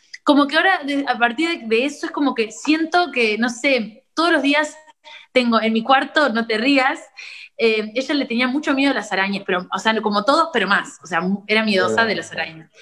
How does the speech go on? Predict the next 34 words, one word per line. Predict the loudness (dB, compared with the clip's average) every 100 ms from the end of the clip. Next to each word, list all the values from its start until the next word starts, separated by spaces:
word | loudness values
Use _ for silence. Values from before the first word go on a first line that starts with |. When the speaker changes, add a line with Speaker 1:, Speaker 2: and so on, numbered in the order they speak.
| -16 -14 2
Speaker 1:
Y | 4
desde | 4 2
ese | 2 2
día, | 2 2
desde | 2 2
el | 0
día | 0
que | 0
ella | -2
falleció, | -2 -4 -2 2 2 4
no | 2 2 2
paro | 2 2
de |
ver | 2 0
arañas, | 0 -2 -2
tipo, | -4 -2 -4 -2
en, | -4
en | 0 0
mi | 4
cuarto, | 2 2 -4 -6 -8
y | -6 -6
parezco | -2 -4 0
re | 0 2
sucia, | 2 2 2 2
pero, | 2 2 2 0 -4
tipo, | 0 0
hay | 2 0
arañas | 0 0 2 0 0
todo | 0
el | 0
tiempo, | -2 -2 0 2 0
entonces, | 0 -4 -2 -2
Speaker 2:
Ujú. | -6 -18 -20 -20 -4
Speaker 1:
digo, | 0 2